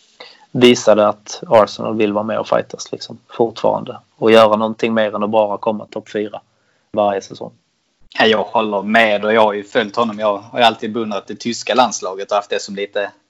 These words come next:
Speaker 2: ska man säga, andra lagen när Sverige har åkt ut i turneringarna.
Speaker 1: Mm.
Speaker 2: Ehm, och så jag kände ju väl till honom och spelade ju som sagt i Real Madrid. Så att när vi värvade honom, det var ju en... Eh, eh, kanske den värvningen som jag kommer ihåg bäst att vi har gjort.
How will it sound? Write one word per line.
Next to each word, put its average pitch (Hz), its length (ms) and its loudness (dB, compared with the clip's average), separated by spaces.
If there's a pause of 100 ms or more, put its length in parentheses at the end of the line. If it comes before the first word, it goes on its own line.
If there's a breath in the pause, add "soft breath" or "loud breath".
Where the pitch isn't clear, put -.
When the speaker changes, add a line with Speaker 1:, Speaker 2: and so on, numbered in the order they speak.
Speaker 2:
ska - 120 -20
man 101 40 -16
säga, 101 200 -4 (100)
andra 127 300 4
lagen 110 300 -6
när 107 80 -4
Sverige 107 280 0
har 107 140 0
åkt - 180 -6
ut 113 200 0
i 104 40 -10
turneringarna. 107 560 2 (340)
Speaker 1:
Mm. 156 160 4 (120)
Speaker 2:
Ehm, 104 840 -4
och - 560 -8
så - 140 -2
jag 107 160 0
kände 117 260 -2
ju 117 100 -2
väl 110 300 2
till 120 160 -2
honom 107 360 -2
och 98 200 -6 (720 soft breath)
spelade 110 300 -4
ju 101 80 -4
som 107 140 -12
sagt 110 220 -6
i 107 40 -4
Real 107 160 -4
Madrid. 107 360 -4
Så - 120 -10
att - 140 -12
när 107 140 -2
vi 101 120 -2
värvade 107 380 6
honom, 107 240 0
det 98 80 -8
var 110 200 0
ju 104 100 -4
en... 98 220 -10
Eh, - 1000 -18
eh, 120 300 -2
kanske 147 380 0
den 139 220 0
värvningen 135 440 2
som 123 160 -10
jag 110 80 -8
kommer 120 200 -12
ihåg 113 140 -6
bäst 110 360 -6
att - 140 -12
vi 113 40 -4
har 110 60 -2
gjort. 113 280 -8